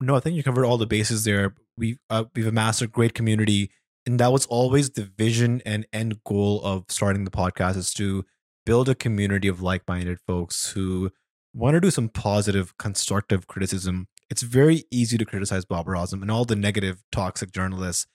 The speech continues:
They have their agendas. They wanna pull Babar Azam down, but they don't wanna tell you who's the next number three, who's the next Pakistan captain. All they wanna do is just push their agenda down your throat. And that's what we think we don't wanna do on this podcast.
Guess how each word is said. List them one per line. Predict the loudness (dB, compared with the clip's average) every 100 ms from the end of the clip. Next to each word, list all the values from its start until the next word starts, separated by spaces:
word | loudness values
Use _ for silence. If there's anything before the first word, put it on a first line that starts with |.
| _ _ -12 0
They | 4
have | 4 2
their | 4 2
agendas. | 4 2 4 4 2 -4 _ _
They | -6 0
wanna | 2
pull | 4 4 4
Babar | 4 4 4
Azam | 4 2 0
down, | 0 0 -2 -4 _ -14 -14 _
but | 0 4
they |
don't | 4 4
wanna | 4
tell | 4 2
you | 2 2
who's | 0 0
the |
next | 0 -2 -2
number | -6 -6
three, | -6 -2 -2
who's | -2
the | -2
next | -4 -4
Pakistan | -8 -8 -8 -6
captain. | -4 -2 -4 -6 -10 _ _
All | 2 4
they | 4
wanna | 2 2 2
do | 0
is | 0
just | -2 2
push | 2 4
their | 0 -4
agenda | -4 -8 -8
down | -10
your | -10
throat. | -8 -6 -6 _ _ _ -6
And | -4 -2 -4 _ _ _ 0
that's | 0 0 -4
what | -4 -4
we | -6
think | -6 -4 -4 -4 -16 _
we | -6 -6 _
don't | 0 0 -2
wanna | 0 0 0
do | 0
on | 0 -2
this | -2
podcast. | 0 0 0 -2 -2 -6